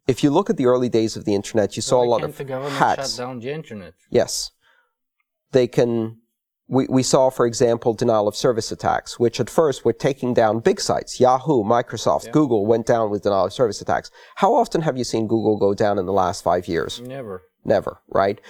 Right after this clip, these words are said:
Speaker 1: Because what happened is over time, those systems became more decentralized and more resilient to
Speaker 2: Yeah,
Speaker 1: attack.
Speaker 2: and built-in redundancy and overlap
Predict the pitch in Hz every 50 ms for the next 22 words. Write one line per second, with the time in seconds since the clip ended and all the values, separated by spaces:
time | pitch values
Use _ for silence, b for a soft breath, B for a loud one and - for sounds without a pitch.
0 | B B B - 127 - 127 120 143 139 117 - 156 185 202 - - 143 135 123
1 | 113 131 123 123 113 110 - - - 143 131 127 117 107 113 113 117 - - 143
2 | 135 - 127 120 117 - - 110 - - 117 107 101 101 107 110 120 131 143 139
3 | 139 135 - - 123 110 - - 110 92 - - 87 92 - - B B B B
4 | B B B _ _ - 107 110 110 113 110 120 123 120 113 113 107 104 104 117
5 | 113 110 104 98 90 90 - - 92 - - - 107 82 - - 98 95 92 _
6 | _ _ _ _ 107 104 120 120 110 _ - 113 110 107 104 98 98 110 113 117
7 | 117 113 113 113 110 - - 120 113 110 110 110 107 101 92 95 92 90 87 85
8 | _ _ 95 104 110 107 107 110 107 110 107 101 104 _